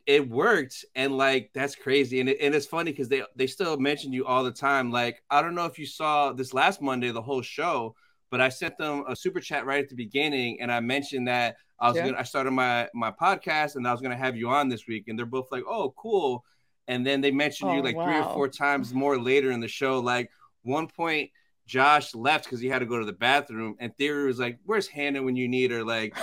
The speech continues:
Speaker 1: they were, like,
Speaker 2: <laughs>
Speaker 1: name dropping you a bunch. Yeah.
Speaker 2: Oh,
Speaker 1: It was pretty
Speaker 2: that
Speaker 1: funny. I
Speaker 2: is,
Speaker 1: s-
Speaker 2: that is epic. Yeah.
Speaker 1: Yeah. But, and then I s-, I remember, uh, when he had the whole bricks and screws thing, he brought you on, and you were on that
Speaker 2: <laughs>
Speaker 1: episode too.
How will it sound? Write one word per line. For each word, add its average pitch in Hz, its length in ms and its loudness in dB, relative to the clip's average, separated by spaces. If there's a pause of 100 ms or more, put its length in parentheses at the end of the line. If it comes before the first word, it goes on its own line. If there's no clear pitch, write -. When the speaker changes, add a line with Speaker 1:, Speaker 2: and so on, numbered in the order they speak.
(200)
Speaker 1:
they 135 80 2
were, 147 80 2
like, - 160 10
Speaker 2:
<laughs> - 0 -
Speaker 1:
name 147 200 8
dropping 147 300 4
you 330 140 8
a 233 40 0
bunch. 233 340 8 (100)
Yeah. 131 380 2
Speaker 2:
Oh, 214 180 -14 (240)
Speaker 1:
It 143 80 0
was 170 140 0
pretty 190 200 8
Speaker 2:
that 185 100 10
Speaker 1:
funny. 175 120 2
I 160 60 0
Speaker 2:
is, - 20 0
Speaker 1:
s- - 220 -6
Speaker 2:
that 202 120 0
is 185 140 -4
epic. - 460 -4
Yeah. - 360 -8
Speaker 1:
Yeah. 123 440 0 (440)
But, 131 320 -2
and 135 120 0
then 151 120 4
I 160 60 4
s-, - 220 -4
I 147 60 4
remember, 156 600 2
uh, 139 200 4
when 131 160 0
he 139 60 2
had 143 220 0
the 127 100 -4
whole 135 220 2
bricks 123 400 0
and 127 120 -4
screws 151 540 -4
thing, 123 260 -2
he 123 80 -4
brought 135 320 0
you 127 100 2
on, 123 520 2
and 117 120 -4
you 123 80 0
were 123 100 0
on 123 200 2
that 131 180 4
Speaker 2:
<laughs> - 20 8
Speaker 1:
episode 120 400 4 (100)
too. 120 400 2